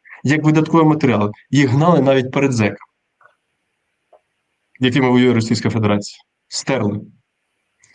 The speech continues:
Значить, у випадку окупації українських територій там ніхто не буде запитувати, хочеш, не хочеш. Ніхто не буде піднімати питання,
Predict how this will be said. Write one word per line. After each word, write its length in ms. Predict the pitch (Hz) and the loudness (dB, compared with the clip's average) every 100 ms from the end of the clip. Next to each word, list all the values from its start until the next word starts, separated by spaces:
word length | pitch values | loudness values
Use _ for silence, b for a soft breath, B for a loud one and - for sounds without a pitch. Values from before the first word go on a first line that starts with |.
| B B B | B B B
Значить, 420 | 131 170 156 - | 0 0 0 2
у 40 | |
випадку 460 | 156 196 165 - 135 | 2 2 0 -2 -2
окупації 520 | 123 147 160 147 143 | -4 -2 -4 -2 -2
українських 400 | 135 151 151 147 | 0 0 0 -2
територій 600 | 160 156 156 233 151 104 - _ - B B B | 0 0 0 0 -2 -2 -10 _ -20 B B B
там 160 | 160 | 0
ніхто 280 | 151 175 190 | 2 2 2
не 100 | 175 | 2
буде 240 | 160 165 156 | 2 2 2
запитувати, 600 | 151 - 175 170 131 - | 0 0 -2 0 -4 -2
хочеш, 360 | - - 127 | -4 -4 -2
не 100 | 139 | -2
хочеш. 640 | 117 127 113 - - - - _ _ _ _ _ _ B B | -4 -4 -4 -4 -12 -12 -16 _ _ _ _ _ _ B B
Ніхто 240 | 156 151 202 | 0 2 2
не 120 | 185 | 2
буде 220 | 180 175 | 2 2
піднімати 440 | 175 165 269 175 | 0 2 4 2
питання, 520 | 175 175 185 180 170 | 0 -2 0 2 0